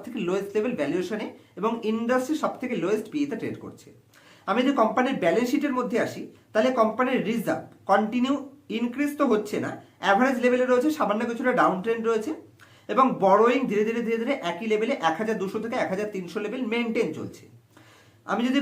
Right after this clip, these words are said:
কোম্পানির ফিক্সড অ্যাসেট দেখি, তাহলে যে হিসেবে কোম্পানি দু হাজার কুড়ির পর থেকে বরোয়িংকে ইনক্রিজ করেছে, সেই হিসেবে কিন্তু কোম্পানির ফিক্সড অ্যাসেটও ইনক্রিজ হয়েছে। তার মানে এমন নয় যে কোম্পানি তার বরোয়িংকেই ইনক্রিজ করেছে, কোম্পানি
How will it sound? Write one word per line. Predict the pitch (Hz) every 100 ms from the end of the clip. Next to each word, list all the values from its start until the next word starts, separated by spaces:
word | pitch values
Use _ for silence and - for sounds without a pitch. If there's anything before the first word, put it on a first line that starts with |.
| 247
কোম্পানির | 214 233 262 277 311
ফিক্সড | 285 - 175
অ্যাসেট | 175 269 196
দেখি, | 123 - - - -
তাহলে | 240 -
যে | 202 240
হিসেবে | 285 277 269
কোম্পানি | 196 190 247 262 160
দু | 185
হাজার | 233 254 240
কুড়ির | 214 254 233
পর | 247 240
থেকে | 262 254 -
বরোয়িংকে | 156 185 262 285 294 262
ইনক্রিজ | 202 226 247 -
করেছে, | - - - - - - -
সেই | 240
হিসেবে | 240 277 262
কিন্তু | 269 247
কোম্পানির | 196 247 262 262
ফিক্সড | 269 - -
অ্যাসেটও | 170 170 254 277
ইনক্রিজ | 190 214 185 -
হয়েছে। | - - - _ - -
তার | 226
মানে | 262 269 196
এমন | 233 247
নয় | 269 262
যে | 294 202
কোম্পানি | 190 247 240 -
তার | 170 165
বরোয়িংকেই | 165 208 240 240 285 226 226
ইনক্রিজ | 233 254 -
করেছে, | - - - - _ -
কোম্পানি | 202 208 262